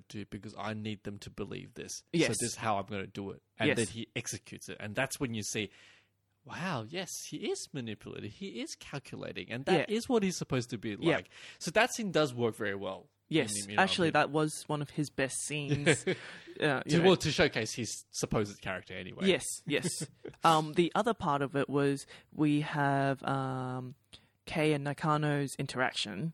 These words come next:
Speaker 1: Mm.
Speaker 2: Um, Nakano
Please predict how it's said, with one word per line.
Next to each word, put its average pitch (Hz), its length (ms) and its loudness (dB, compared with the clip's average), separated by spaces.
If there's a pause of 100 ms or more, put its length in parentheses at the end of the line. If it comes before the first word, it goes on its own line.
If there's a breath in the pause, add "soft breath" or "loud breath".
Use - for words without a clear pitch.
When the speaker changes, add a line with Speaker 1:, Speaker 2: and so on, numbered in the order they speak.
Speaker 1:
Mm. 107 320 -10
Speaker 2:
Um, 127 640 -2 (600)
Nakano 151 840 2